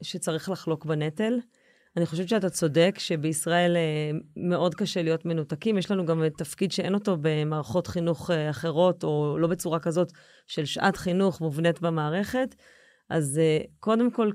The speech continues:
כן, אני חושבת שכל מורה שמסוגל לשאת בעול הזה, צריך לעשות את זה, ושכולם צריכים ללמוד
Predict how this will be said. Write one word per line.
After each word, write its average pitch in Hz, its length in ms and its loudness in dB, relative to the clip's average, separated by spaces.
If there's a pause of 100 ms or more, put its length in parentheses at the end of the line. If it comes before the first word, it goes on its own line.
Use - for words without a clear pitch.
כן, 165 300 4
אני 147 160 0
חושבת 190 280 -2
שכל 240 520 2
מורה 185 360 6
שמסוגל 165 1000 4 (340)
לשאת 160 340 0
בעול 160 360 2
הזה, 208 340 2 (560)
צריך 170 320 2
לעשות 175 360 0
את 240 100 2
זה, 262 120 2
ושכולם 214 440 4
צריכים 226 360 2
ללמוד 190 520 6